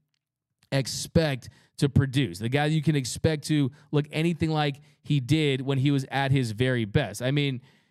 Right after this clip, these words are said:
his fip, if you look at the walk rate's been up. So for me,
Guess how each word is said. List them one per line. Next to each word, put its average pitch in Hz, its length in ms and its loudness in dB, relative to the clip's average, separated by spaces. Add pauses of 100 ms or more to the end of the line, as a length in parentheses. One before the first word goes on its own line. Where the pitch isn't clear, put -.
(100)
his 147 500 0
fip, 196 480 0
if 127 80 -2
you 131 100 -2
look 147 220 0
at 135 220 -2
the 107 80 -4
walk 151 400 -2
rate's 165 260 0
been 160 260 0
up. 156 280 0
So 160 200 0
for 170 160 0
me, 233 260 2